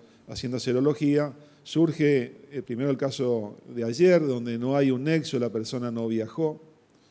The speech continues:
no estuvo en contacto que ella relacione con una persona que haya dado positivo. Sí sabemos que tiene un comercio importante,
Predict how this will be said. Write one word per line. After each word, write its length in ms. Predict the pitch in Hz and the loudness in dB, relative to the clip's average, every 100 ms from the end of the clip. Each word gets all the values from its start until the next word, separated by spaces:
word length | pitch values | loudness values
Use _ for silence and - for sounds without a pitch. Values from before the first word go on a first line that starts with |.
| _ _ _ - | _ _ _ -6
no 160 | 135 143 | -2 -2
estuvo 320 | 147 147 147 | 2 4 4
en 60 | |
contacto 540 | 139 120 139 139 135 127 | 2 -2 0 0 0 -2
que 120 | 131 | 0
ella 160 | 123 127 | 0 0
relacione 480 | 123 113 131 131 | -2 -4 -4 -6
con 140 | 123 117 | -4 -4
una 300 | 123 120 110 | -6 -6 -8
persona 420 | 110 113 123 120 | -8 -8 -8 -6
que 100 | 113 | -4
haya 120 | 117 | -2
dado 220 | 113 117 | -2 -2
positivo. 760 | 107 107 113 107 160 135 120 131 - _ _ _ _ _ _ _ _ _ | -4 -8 -8 -8 -4 -2 -4 -6 -18 _ _ _ _ _ _ _ _ _
Sí 220 | - 180 | -2 0
sabemos 300 | 165 156 165 | 4 4 2
que 340 | 156 151 151 - - _ _ _ | 2 2 0 -10 -20 _ _ _
tiene 180 | - 147 | -2 -2
un 60 | 143 | 0
comercio 520 | 139 151 170 151 139 | -2 0 2 0 -2
importante, 840 | 120 120 123 160 151 139 151 143 | -4 -4 0 0 0 -2 -6 -6